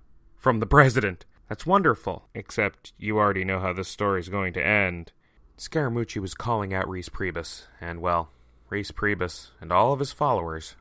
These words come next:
are gone. But let's talk about that later. First, let's continue with the crazy. Before any of that happened, Scaramucci called a reporter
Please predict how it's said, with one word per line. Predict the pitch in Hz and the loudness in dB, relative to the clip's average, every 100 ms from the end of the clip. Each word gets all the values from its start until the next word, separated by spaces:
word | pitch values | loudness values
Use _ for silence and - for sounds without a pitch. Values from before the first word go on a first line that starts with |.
| - | -18
are | |
gone. | 76 101 98 85 76 - - | -4 2 4 4 0 -8 -2
But | 101 - _ - | -2 -4 _ -4
let's | 123 | -2
talk | 131 107 | -2 0
about | 98 85 | 0 0
that | 90 92 | 0 0
later. | 85 - | -2 -4
First, | - - 196 175 - - - - | -6 2 4 2 -2 -16 -20 -6
let's | 165 - | -4 -4
continue | 151 156 139 131 | -8 -6 -4 -2
with | 127 | -4
the | - | -4
crazy. | - 85 - 76 _ - | -2 -2 -4 -12 _ -8
Before | 123 117 143 139 - | -6 -4 0 0 0
any | 151 190 | -2 -4
of | 175 | -2
that | 165 | -2
happened, | 151 151 - 139 - _ | 2 2 0 -4 -16 _
Scaramucci | - - 170 185 147 135 131 127 - | -20 -10 -8 -6 -6 -6 -8 -14 -14
called | - 113 110 | -8 -6 -6
a | |
reporter | 110 120 - 104 92 95 123 | -8 -12 -8 -6 -6 -6 -10